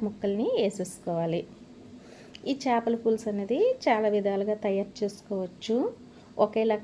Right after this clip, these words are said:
కాకుండాను సింపుల్గా, టేస్టీగా చాలా రకాలుగా తయారు చేసుకోవచ్చు. పులుసు అంతా బాగా మరుగుతున్నప్పుడు ఒకసారి కలిపి మనకి చేప ముక్కలు కూడా కొంచెం ఉడికి మనకి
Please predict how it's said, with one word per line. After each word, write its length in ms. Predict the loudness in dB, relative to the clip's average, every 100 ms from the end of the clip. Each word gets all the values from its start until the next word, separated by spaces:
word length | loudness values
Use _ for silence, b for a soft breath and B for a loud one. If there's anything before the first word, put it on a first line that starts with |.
| -4
కాకుండాను 560 | -6 -4 -4 -2 0 0 -2 -10 -20 -20 -20 -12 0
సింపుల్గా, 540 | 0 2 0 2 2 0 -2
టేస్టీగా 480 | 2 2 2 2 2 0
చాలా 260 | 0 2 2 0
రకాలుగా 400 | -2 -2 -2 -2 -2
తయారు 260 | 0 -2 -4
చేసుకోవచ్చు. 680 | -8 -6 -8 -6 -6 -6 -2 0 -2 -12 -20 -20 -20 -20 -20 -20 -20 -20 -20 -20 -20 -20 -20 -20 -20 -20 -20 -20 -20 -20 -18 -20 -20 -20 -20 -20 -20 -20 -14
పులుసు 280 | -4 -4 -2 -2
అంతా 240 | 0 0 -2 -2
బాగా 240 | -4 -2 0
మరుగుతున్నప్పుడు 680 | 0 -2 -2 -6 -6 0 2 2
ఒకసారి 360 | 0 -4 -6 -4 -4
కలిపి 400 | -4 -4 -2 -2 -2 -6 -20 B B -8
మనకి 240 | -4 -4 -4 -4
చేప 200 | -4 -2 -4
ముక్కలు 240 | -2 -4 -2
కూడా 140 | -2 -2
కొంచెం 320 | -4 -4 -6 -6
ఉడికి 340 | -6 -6 -6 -6 -8 -18 -20 -20 -12 -4
మనకి 260 | -4 -2